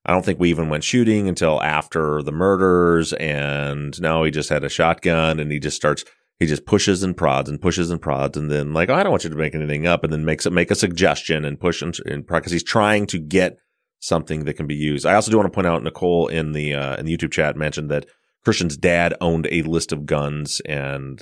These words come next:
and of course they were driving his dad's car. Um, I've seen, I, I, don't quote me on this until next week when I can verify this, but, uh, uh, I don't, I believe he had, Christian's dad owned a shotgun, um, but I don't believe that he owned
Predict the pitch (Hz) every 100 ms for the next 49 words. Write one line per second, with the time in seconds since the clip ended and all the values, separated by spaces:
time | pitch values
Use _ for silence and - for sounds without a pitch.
0 | - 71 67 - 71 71 65 71 69 71
1 | 69 71 - 71 71 - 82 76 76 -
2 | _ _ - 76 71 67 - 90 - 123
3 | 76 - 104 101 98 82 - _ _ _
4 | _ _ _ - 123 120 - 127 143 131
5 | 120 123 123 92 98 101 92 - 98 95
6 | 87 82 82 76 90 90 90 87 98 -
7 | 82 73 67 76 71 - 80 90 78 76
8 | 90 98 120 117 107 104 101 90 82 80
9 | - _ 110 101 87 76 87 85 - 87
10 | 80 76 - 87 - 120 120 147 151 _
11 | _ _ _ _ _ - 80 71 71 85
12 | 85 98 98 92 92 87 85 76 80 76
13 | - - 85 - 80 78 76 76